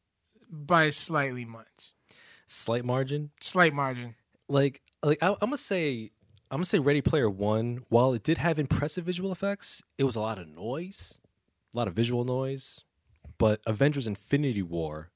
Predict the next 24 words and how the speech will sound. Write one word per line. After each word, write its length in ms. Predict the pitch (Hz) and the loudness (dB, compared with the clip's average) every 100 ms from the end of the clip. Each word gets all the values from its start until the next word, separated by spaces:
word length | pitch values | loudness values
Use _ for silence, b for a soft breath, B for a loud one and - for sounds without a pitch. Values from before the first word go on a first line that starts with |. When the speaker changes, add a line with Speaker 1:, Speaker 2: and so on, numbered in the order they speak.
| _ | _
Speaker 2:
it 100 | - | -2
has 200 | - 120 | 0 0
to 100 | - | -2
get 140 | 101 - | -8 -6
the 140 | 92 | -6
Oscar 300 | 87 - 87 | -6 -6 -10
for 100 | 85 | -8
best 240 | 90 85 | -8 -6
visual 240 | 95 90 80 | -8 -6 -6
effects 260 | - 92 | -6 -8
because 300 | - - 90 | -8 -8 -8
Thanos 720 | - 117 117 123 127 127 - - B B B B B B B _ _ _ _ _ - | -6 -4 -2 -2 -4 -4 -6 -10 B B B B B B B _ _ _ _ _ -10
the 100 | 87 | -6
snap. 540 | - - 117 120 - - _ - | -4 -2 -2 -2 -8 -12 _ -8
I 80 | 104 | -6
mean, 200 | 98 90 | -4 0
Josh 320 | 117 120 - | 2 2 0
Brolin 500 | - 110 113 113 98 | 2 2 2 -2 0
brought 340 | - 104 101 - _ | 0 2 -2 -6 _
so 500 | - - - 113 113 107 | -6 -2 -2 2 2 2
much 340 | 101 107 - | -2 -4 -4
to 160 | - 110 | -4 -2
that 220 | 98 - | -4 -6
character. 680 | - 95 107 - 131 131 | -10 -6 -6 -4 -4 -4